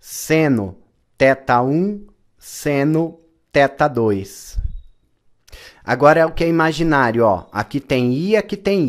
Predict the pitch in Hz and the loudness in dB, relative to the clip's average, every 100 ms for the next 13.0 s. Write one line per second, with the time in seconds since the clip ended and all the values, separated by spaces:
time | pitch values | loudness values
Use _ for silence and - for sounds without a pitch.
0 | 101 87 - 107 143 - - 135 147 - | -4 -10 -2 -2 -2 -6 -2 -2 -2 -6
1 | 143 135 147 156 143 135 - 131 120 120 | -4 -2 -2 -2 -2 -2 -2 0 0 -4
2 | - 123 117 135 151 147 - 117 120 110 | -8 -6 -4 -2 -2 2 2 4 0 -2
3 | - - - 67 - _ _ _ _ _ | -4 -4 -4 -6 -16 _ _ _ _ _
4 | _ _ _ _ _ - 101 90 - 120 | _ _ _ _ _ -8 -6 0 2 2
5 | 107 - 101 95 101 123 160 160 - - | 0 -2 -4 -6 -2 2 2 2 -4 -10
6 | _ _ _ - 110 120 123 120 - 110 | _ _ _ 2 2 2 0 4 4 4
7 | 101 90 - - - _ _ _ _ _ | 0 -4 -6 -6 -6 _ _ _ _ _
8 | _ - 123 202 226 214 151 151 - 131 | _ -2 4 4 2 -2 0 -2 -2 2
9 | - 107 127 156 - 113 104 131 139 131 | 4 4 2 0 -2 -10 0 2 4 2
10 | 113 98 92 - 117 - 131 127 - 135 | 0 -2 -4 -6 -6 0 0 0 0 0
11 | 131 123 - 127 143 170 - 156 151 143 | 0 -4 -2 0 0 -2 -2 -4 -2 -4
12 | - 151 131 107 87 - 117 135 - 160 | -2 -2 0 -2 -2 -6 -4 -2 -4 -12